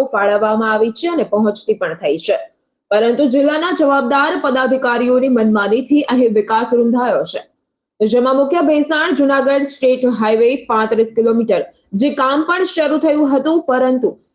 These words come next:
જિલ્લાના પદાધિકારીઓની મનમાનીથી બંધ કરી દીધાને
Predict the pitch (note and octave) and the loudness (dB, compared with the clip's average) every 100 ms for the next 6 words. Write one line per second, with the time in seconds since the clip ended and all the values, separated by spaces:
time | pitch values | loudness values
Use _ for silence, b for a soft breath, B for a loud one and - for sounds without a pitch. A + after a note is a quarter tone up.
0 | - G3+ C4+ C#4+ D#4 F#4+ F4 D4+ D#4+ E4+ | -10 -2 2 2 0 -2 0 0 0 0
1 | E4 D#4+ E4 E4 D#4+ F4 D#4+ B3 B3+ B3+ | -2 -2 0 0 -2 0 0 2 0 0
2 | C4 C4 C#4 A#3+ G#3+ A3+ A3 A#3 A3 G3 | 0 0 0 0 0 0 0 0 0 0
3 | G#3 C#4+ C#4 | 0 0 0